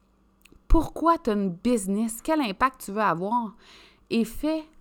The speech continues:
le plus souvent possible exactement ça. J'arrête pas dans les dernières semaines de parler de, j'en ai parlé beaucoup, beaucoup en septembre, à quel point c'est important d'avoir du fun dans son entreprise pour avoir des résultats, pour avoir du succès.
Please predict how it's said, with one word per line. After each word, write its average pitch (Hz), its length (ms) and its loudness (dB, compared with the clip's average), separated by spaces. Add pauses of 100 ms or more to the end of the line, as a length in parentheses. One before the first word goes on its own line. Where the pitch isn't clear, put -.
le 185 140 -2
plus 254 300 0
souvent 208 480 -4
possible 208 680 -4 (460)
exactement 180 1000 -4
ça. 254 460 -10 (1040)
J'arrête 180 540 0
pas 277 180 4
dans 240 120 0
les 190 100 -2
dernières 175 280 0
semaines 214 520 -2
de 180 100 0
parler 190 480 -2
de, 165 640 -2 (100)
j'en 165 140 -4
ai 160 80 0
parlé 170 180 -2
beaucoup, 190 300 -2
beaucoup 226 220 0
en 233 80 2
septembre, 214 420 -2
à 185 40 -4
quel 160 140 -8
point 226 140 -2
c'est 220 120 -6
important 165 280 -8
d'avoir 180 240 -2
du 156 120 -8
fun 226 440 2
dans 175 260 0
son 156 200 -2
entreprise 208 560 -4
pour 175 160 -4
avoir 160 220 0
des 165 100 -2
résultats, 156 400 -4
pour 208 160 -2
avoir 160 200 0
du 156 120 -10
succès. - 520 -6